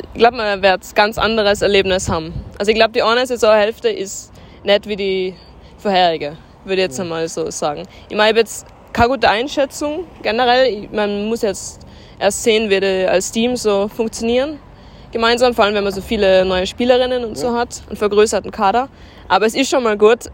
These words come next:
Speaker 1: <laughs> Jetzt haben wir nicht das Problem, dass wir zu wenig Spielerinnen aufs Feld kriegen. Das ist schon einmal ein Vorteil. Jetzt müssen wir nur noch schauen, dass sie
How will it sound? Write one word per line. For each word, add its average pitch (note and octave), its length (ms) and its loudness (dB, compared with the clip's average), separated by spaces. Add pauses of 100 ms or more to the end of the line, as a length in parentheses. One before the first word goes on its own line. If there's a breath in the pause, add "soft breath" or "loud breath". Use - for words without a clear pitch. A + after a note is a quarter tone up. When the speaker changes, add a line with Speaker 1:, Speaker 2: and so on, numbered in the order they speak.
Speaker 1:
<laughs> - 160 4
Jetzt A#3+ 240 2
haben B3 120 0
wir B3+ 60 4
nicht B3 160 -4
das B3 160 -4
Problem, G#3+ 380 -2
dass G#3 120 -4
wir G3+ 160 -6
zu G3+ 120 -6
wenig F#3+ 220 -4
Spielerinnen F#3+ 500 0
aufs F3+ 280 -6
Feld F3+ 280 -2 (480 loud breath)
kriegen. G3 360 4
Das G#3 120 2
ist A3 100 -4
schon A#3 120 -2
einmal F#3 160 -2
ein F#3+ 60 -4
Vorteil. F3 420 0
Jetzt F3+ 120 -4
müssen A#3 140 -2
wir A#3 80 -2
nur A#3 100 4
noch A#3 120 2
schauen, G#3+ 320 0
dass G3 180 -4
sie F#3 320 -2